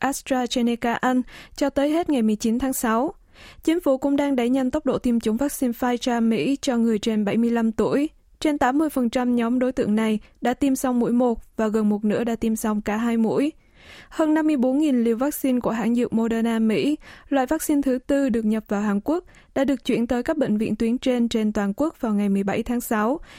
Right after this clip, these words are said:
để tiêm cho các nhân viên y tế dưới ba mươi tuổi. Tới thời điểm hiện tại, mười bốn phẩy hai mươi ba triệu người, tương đương hai mươi bảy phẩy bảy phần trăm dân số Hàn Quốc, đã tiêm xong mũi một.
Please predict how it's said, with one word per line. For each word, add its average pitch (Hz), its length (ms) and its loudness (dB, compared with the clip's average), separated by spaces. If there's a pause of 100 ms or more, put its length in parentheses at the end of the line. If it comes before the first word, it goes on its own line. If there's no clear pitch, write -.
(140)
để 254 120 0
tiêm 269 260 0
cho 277 120 -2
các 330 160 -2
nhân 240 200 2
viên 240 160 -2
y 240 120 -2
tế 226 240 0
dưới 240 320 0
ba 247 180 0
mươi 226 140 0
tuổi. 220 400 0 (460)
Tới 294 240 2
thời 285 160 2
điểm 233 160 0
hiện 240 200 2
tại, 208 300 -2 (180)
mười 277 160 2
bốn 254 220 0
phẩy 285 120 0
hai 262 160 -2
mươi 254 120 2
ba 240 200 0
triệu 220 240 -2
người, 226 320 2 (340)
tương 294 180 2
đương 285 200 2
hai 262 120 0
mươi 254 140 2
bảy 220 160 0
phẩy 233 160 -2
bảy 220 160 0
phần 226 240 -2
trăm 226 200 0
dân 220 180 0
số 220 160 -2
Hàn 247 240 0
Quốc, 339 200 0 (180)
đã 254 160 0
tiêm 247 200 0
xong 233 280 0
mũi 220 140 2
một. 233 280 2